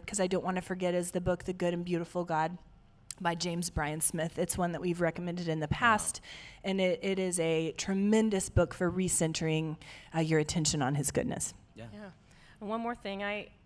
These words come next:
Speaker 3: uh, what helped me is, so a few years ago, I left, uh, my childhood denomination, and I went through a, quite a process of, of unlearning some things.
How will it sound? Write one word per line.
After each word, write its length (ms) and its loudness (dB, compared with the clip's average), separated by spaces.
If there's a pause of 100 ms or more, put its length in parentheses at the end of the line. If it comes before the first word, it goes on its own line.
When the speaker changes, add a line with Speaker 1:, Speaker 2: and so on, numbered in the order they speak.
(120)
Speaker 3:
uh, 80 -8
what 260 -2
helped 260 -4
me 340 -4
is, 80 -4
so 140 -6
a 40 -6
few 160 -10
years 280 -8
ago, 240 -4
I 100 -2
left, 280 -6
uh, 280 -4 (160)
my 240 -10
childhood 460 -6 (160)
denomination, 760 -8 (640)
and 320 -6
I 120 -2
went 220 -6
through 200 -4
a, 280 -4
quite 220 -4
a 20 -12
process 840 -8
of, 220 -10 (240)
of 320 -10
unlearning 480 -8
some 180 -14
things. 360 -16